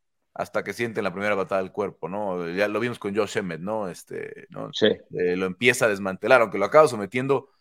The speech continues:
Speaker 1: eh, empiezan a entrar las patadas al cuerpo de Yair y, y, y es, y es otra situación. Y la, la verdad, con la ventaja que va a tener de alcance, eh, la facilidad con la que va a poder impactar al pecho, al, al, al, al, al, a la cabeza incluso de Vol-, de Volkanovski por la, la diferencia de, de estaturas, yo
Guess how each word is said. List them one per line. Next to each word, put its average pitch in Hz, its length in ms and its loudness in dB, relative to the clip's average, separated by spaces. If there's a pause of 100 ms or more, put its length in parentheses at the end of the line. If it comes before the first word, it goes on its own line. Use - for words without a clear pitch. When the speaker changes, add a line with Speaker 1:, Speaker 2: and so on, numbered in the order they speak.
(160)
Speaker 1:
eh, 98 140 -12
empiezan 143 280 -2
a 120 40 -2
entrar 139 160 -2
las 123 80 -6
patadas 117 300 2
al 101 120 -2
cuerpo 113 320 2
de 92 80 0
Yair 104 240 0
y, 101 240 -6
y, 92 500 -6
y 104 60 0
es, - 320 -6 (300)
y 104 100 -4
es 110 120 -2
otra 113 200 -4
situación. 101 640 0
Y 101 140 -8
la, 90 180 -8
la 98 100 -6
verdad, 110 220 2
con 123 140 -2
la 104 80 0
ventaja 98 540 2
que 120 80 -4
va 117 60 4
a - 40 -6
tener 113 200 -2
de 110 80 2
alcance, 110 580 -2 (400)
eh, 87 400 -2
la 107 160 2
facilidad 107 540 2
con 127 140 -4
la 110 80 0
que 107 100 0
va 110 80 4
a 110 80 -4
poder 113 180 4
impactar 104 520 0
al 95 200 0
pecho, 107 520 0
al, 90 240 -2
al, 87 220 -8
al, 90 320 -10 (280)
al, 90 200 -4
al, 92 360 -4
a 87 120 -4
la 92 100 -2
cabeza 135 460 2
incluso 123 320 -4
de 107 60 0
Vol-, 98 160 -4
de 98 80 -8
Volkanovski 95 600 -6
por 92 180 -8
la, 90 100 -6
la 92 140 -6
diferencia 95 460 -6
de, 98 80 0
de - 500 -8
estaturas, 110 460 -2
yo 95 160 -6